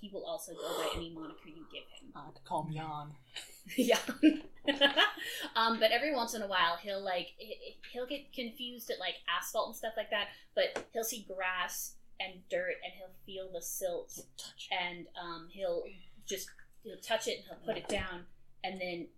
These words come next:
Speaker 1: just tell you to go in a specific direction. So we're going, like, east and west and north and shit like that,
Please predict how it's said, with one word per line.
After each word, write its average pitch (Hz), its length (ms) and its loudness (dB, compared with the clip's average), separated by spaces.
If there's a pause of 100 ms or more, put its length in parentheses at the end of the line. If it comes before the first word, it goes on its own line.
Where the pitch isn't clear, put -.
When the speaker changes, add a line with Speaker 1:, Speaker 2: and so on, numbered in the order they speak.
(140)
Speaker 1:
just - 280 -8
tell 196 220 0
you 196 160 -6
to 180 60 -10
go 175 220 2
in 165 60 -2
a 170 40 -6
specific - 540 -6
direction. - 480 -6 (320)
So 180 120 -6
we're 196 120 -4
going, 202 320 6
like, 165 220 0 (180)
east 196 300 -6
and 170 180 -2
west 170 300 0
and 170 160 -10
north 170 240 -6
and 160 120 -14
shit 165 220 -4
like 156 200 -4
that, 160 180 0